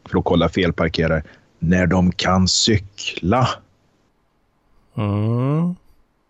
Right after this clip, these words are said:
Speaker 1: Mm.
Speaker 2: Ja.
Speaker 1: Ja,
Speaker 2: Ja.
Speaker 1: de kunde ju få regn på sig och,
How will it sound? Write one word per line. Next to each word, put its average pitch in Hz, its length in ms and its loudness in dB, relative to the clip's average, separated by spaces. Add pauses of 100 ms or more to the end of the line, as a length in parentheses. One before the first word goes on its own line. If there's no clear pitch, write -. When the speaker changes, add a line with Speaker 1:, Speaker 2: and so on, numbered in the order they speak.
(100)
Speaker 1:
Mm. 113 180 -2 (1120)
Speaker 2:
Ja. 101 340 -4 (1700)
Speaker 1:
Ja, - 120 -6
Speaker 2:
Ja. 143 120 2
Speaker 1:
de 95 160 2
kunde 98 180 2
ju 98 100 4
få 104 140 0
regn 104 380 2
på 78 180 -2
sig 80 280 -2
och, 82 200 -2